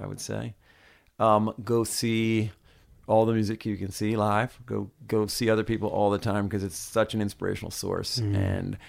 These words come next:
Speaker 1: you get, I got so many ideas and, and knowledge base from doing that. And I would,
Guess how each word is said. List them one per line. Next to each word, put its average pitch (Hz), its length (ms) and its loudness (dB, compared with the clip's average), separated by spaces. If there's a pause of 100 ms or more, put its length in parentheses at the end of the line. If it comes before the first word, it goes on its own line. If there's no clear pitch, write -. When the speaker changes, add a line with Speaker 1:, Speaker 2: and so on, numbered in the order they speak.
(260)
Speaker 1:
you 98 80 -8
get, - 180 -6
I 113 180 6
got 107 180 0
so 117 220 4
many 104 160 2
ideas 98 640 -4
and, 101 460 -6
and 98 260 -6
knowledge 98 320 -4
base 92 280 -6
from 104 260 -8
doing 95 240 -6
that. - 240 -10
And - 240 -8
I 50 80 -6
would, - 160 -10